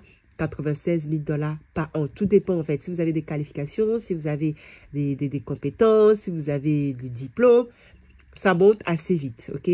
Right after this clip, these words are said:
tout dépend vraiment de, de, de ce que vous avez à apporter, euh, euh, pour l'entreprise.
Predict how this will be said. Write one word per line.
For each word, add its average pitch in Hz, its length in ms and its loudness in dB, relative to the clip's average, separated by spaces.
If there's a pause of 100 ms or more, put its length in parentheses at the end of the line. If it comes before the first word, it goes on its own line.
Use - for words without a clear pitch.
(300)
tout - 160 -4
dépend 170 340 -2
vraiment 156 380 -4
de, 147 320 -6 (420)
de, 143 180 -4
de 147 100 -6
ce 160 140 -4
que 170 140 -2
vous 156 220 -4
avez 151 400 0
à 143 220 -4
apporter, 160 680 -2
euh, 127 60 -6 (420)
euh, 131 260 -8
pour 160 140 -2
l'entreprise. 127 640 -6